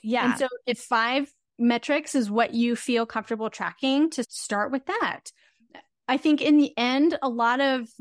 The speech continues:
Speaker 2: businesses over time are gonna end up with something like a dozen K P Is that they're tracking. And maybe you'll start tracking some and realize, "Hey, you know, this really doesn't float my boat." <laughs> And so you can just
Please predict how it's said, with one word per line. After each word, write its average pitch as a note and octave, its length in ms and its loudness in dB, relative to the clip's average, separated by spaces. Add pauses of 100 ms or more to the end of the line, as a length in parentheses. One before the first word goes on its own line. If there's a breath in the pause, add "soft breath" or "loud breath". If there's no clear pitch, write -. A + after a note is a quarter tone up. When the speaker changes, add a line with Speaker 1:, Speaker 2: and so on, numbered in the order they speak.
(100)
Speaker 2:
businesses A#3 800 0 (100)
over A3+ 300 2
time A3+ 400 -2
are A3+ 60 0
gonna A3 180 0
end G#3+ 280 -2
up G#3+ 200 -2
with A3 140 -6
something A#3 460 -2
like A3 200 -2
a A#3+ 60 2
dozen A#3 840 2 (100)
K A#3 200 0
P A3+ 180 -4
Is G3+ 300 -2
that C4 140 -2
they're C#4 160 -2
tracking. D4+ 640 0 (500)
And B3+ 280 4
maybe B3+ 320 4
you'll C#4+ 180 2
start A3+ 460 -2
tracking B3+ 400 0
some B3+ 360 0
and A3+ 160 2
realize, G#3+ 460 0
"Hey, D4 140 -2
you F4 160 2
know, F4+ 120 2
this F4+ 160 -2
really F4 160 -2
doesn't D#4+ 260 -2
float D4 160 0
my C#4+ 80 0
boat." C#4+ 280 4 (140)
<laughs> - 400 -4
And C4+ 120 4
so D4+ 100 4
you C#4 180 4
can D4+ 200 -2
just C4+ 240 -2